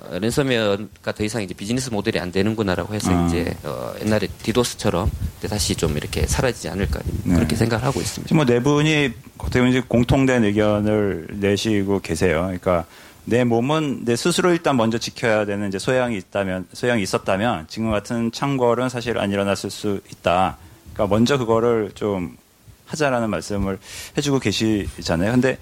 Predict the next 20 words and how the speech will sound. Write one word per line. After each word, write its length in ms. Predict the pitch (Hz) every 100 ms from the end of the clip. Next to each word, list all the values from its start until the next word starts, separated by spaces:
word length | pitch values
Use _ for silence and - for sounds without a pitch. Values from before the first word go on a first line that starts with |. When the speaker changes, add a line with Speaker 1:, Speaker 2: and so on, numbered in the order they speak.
| - - - - - -
Speaker 2:
어, 240 | 95 98 -
때로는 440 | 165 202 214 202
그렇지 340 | - 165 -
않은 320 | 113 123 156 160
상황도 540 | - 175 170 160 139
있을 420 | 123 110 - 135
수도 240 | 123 - 110
있잖아요. 640 | 80 90 80 95 110 95 -
뭐, 600 | 90 87 82 80 76 - - -
아까 360 | 113 117 104 95
우리 260 | 95 90
김 160 | - 107
기자님께서 380 | 101 101 98 98
말씀하셨듯이 720 | 87 90 95 98 - - 95
배후에 720 | - 110 131 98 90 101 73 - - _ -
어떤 200 | - 98
특정 420 | - - 131 120
국가 240 | 107 113
집단이 360 | 107 101 107 98
있다거나 540 | 95 104 87 107 160